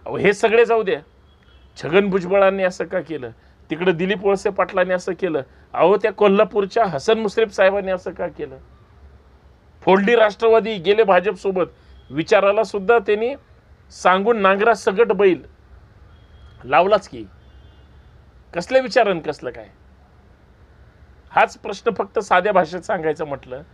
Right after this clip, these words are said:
एवढं सगळं घाणेरडं राजकारण झालं, लोक अस्वस्थ झाले. महाराष्ट्रामध्ये परत एकदा सेम पक्षफोडीचा पॅटर्न. सन्माननीय विश्ववंदनीय राज्यनेते देवेंद्र फडणवीस साहेबांनी करेक्ट कार्यक्रम केला,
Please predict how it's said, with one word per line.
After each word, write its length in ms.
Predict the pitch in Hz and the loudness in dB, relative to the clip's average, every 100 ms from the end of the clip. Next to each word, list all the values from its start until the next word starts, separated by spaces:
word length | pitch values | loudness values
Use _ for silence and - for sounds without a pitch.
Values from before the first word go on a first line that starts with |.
| _ _ - _ - | _ _ -20 _ -8
एवढं 260 | 147 190 240 | 0 2 2
सगळं 300 | - 220 240 | 2 2 2
घाणेरडं 400 | 208 202 214 196 | 0 -4 -2 -2
राजकारण 520 | 190 180 - 170 170 | 0 -2 -4 -6 -6
झालं, 320 | 156 147 123 165 - - - - - - - - _ - _ _ - - _ | -6 -6 -6 -10 -16 -20 -20 -20 -20 -20 -20 -20 _ -20 _ _ -20 -20 _
लोक 300 | 127 180 180 | -2 -2 2
अस्वस्थ 540 | 233 214 208 240 240 240 | 2 2 0 0 2 2
झाले. 360 | 202 190 160 | 2 2 0
महाराष्ट्रामध्ये 840 | 165 165 180 185 202 190 196 220 240 _ _ _ _ _ _ - _ - _ _ _ - | -2 2 2 2 0 0 2 0 0 _ _ _ _ _ _ -20 _ -20 _ _ _ 0
परत 260 | 208 233 | 2 4
एकदा 300 | 226 196 202 | 2 2 0
सेम 320 | 190 - 214 214 | 0 0 0 0
पक्षफोडीचा 760 | - 190 233 196 202 196 202 | -4 0 0 2 2 2 -2
पॅटर्न. 460 | 196 196 180 180 151 _ _ | 0 0 0 -2 -4 _ _
सन्माननीय 640 | - 180 180 190 196 202 196 190 190 _ _ | -2 0 2 2 2 2 4 4 0 _ _
विश्ववंदनीय 920 | 131 180 214 214 196 190 190 196 196 190 | -6 -6 0 2 2 0 0 -2 2 2
राज्यनेते 800 | 175 165 175 185 175 - 139 170 _ _ _ - | 2 2 2 0 -4 -10 -12 -14 _ _ _ -4
देवेंद्र 380 | 156 196 196 190 | 0 0 0 -2
फडणवीस 400 | 190 180 190 190 | 0 0 -2 -2
साहेबांनी 340 | 180 180 185 | 0 0 -2
करेक्ट 380 | 190 - - - | 0 0 0 -4
कार्यक्रम 460 | - 180 175 170 156 | 0 0 0 -6 -6
केला, 360 | 156 127 131 | -8 -8 -10